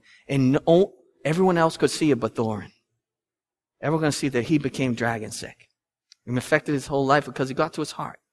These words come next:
If your heart is polluted and you love money, you're gonna see the world and justify your money in so many different ways. I talk to people all the time, and as a pastor, I walk away and I ca-, I said, "I can't believe what they're talking. They are justifying that?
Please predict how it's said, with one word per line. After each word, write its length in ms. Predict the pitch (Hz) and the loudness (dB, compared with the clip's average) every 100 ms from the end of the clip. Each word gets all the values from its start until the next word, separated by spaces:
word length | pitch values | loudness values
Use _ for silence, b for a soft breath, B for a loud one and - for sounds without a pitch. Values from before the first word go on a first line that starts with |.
| _ _ _ _ _ | _ _ _ _ _
If 160 | 139 170 | -8 0
your 80 | 202 | 2
heart 220 | 196 180 | 4 2
is 80 | 185 | 0
polluted 480 | 151 147 156 110 | -2 0 2 0
and 120 | 113 117 | 0 0
you 100 | 139 | 0
love 260 | 139 151 | 2 2
money, 420 | 123 135 160 165 _ _ | 4 2 0 -6 _ _
you're 180 | - 131 | -2 0
gonna 160 | 185 139 | 2 -2
see 240 | - 165 | 0 0
the 100 | 156 | 2
world 280 | 139 143 139 | 4 4 4
and 100 | 113 | 2
justify 480 | 139 143 139 - 139 | 0 -2 -4 2 2
your 140 | 127 | 4
money 280 | 123 127 120 | 4 4 2
in 60 | 113 | 0
so 160 | 135 | 0
many 180 | 123 123 | 0 0
different 260 | 117 120 110 | -4 -4 -6
ways. 240 | 104 - _ b b | -6 -14 _ b b
I 80 | 175 | 4
talk 180 | 226 190 | 4 4
to 60 | |
people 200 | 156 160 | 0 4
all 120 | 147 131 | 6 6
the 80 | |
time, 300 | 143 143 160 - b b | 4 2 2 -4 b b
and 100 | 123 | 2
as 100 | 160 | 2
a 60 | 151 | 4
pastor, 300 | 165 147 123 | 2 2 2
I 20 | |
walk 240 | 131 123 | 2 2
away 180 | 123 117 | 2 0
and 80 | 110 | 0
I 80 | 120 | -2
ca-, 140 | - | -2
I 80 | - | -4
said, 200 | 123 113 | -4 -4
"I 80 | 123 | -4
can't 240 | - 113 | -4 -6
believe 220 | 110 113 127 | -4 -6 -4
what 100 | 117 | -4
they're 100 | 120 | -2
talking. 400 | 110 98 104 110 | -2 -4 -8 -2
They 120 | 139 | 0
are 60 | |
justifying 540 | 123 123 - - 147 147 | 0 -4 -8 -2 -2 0
that? 180 | 147 | -2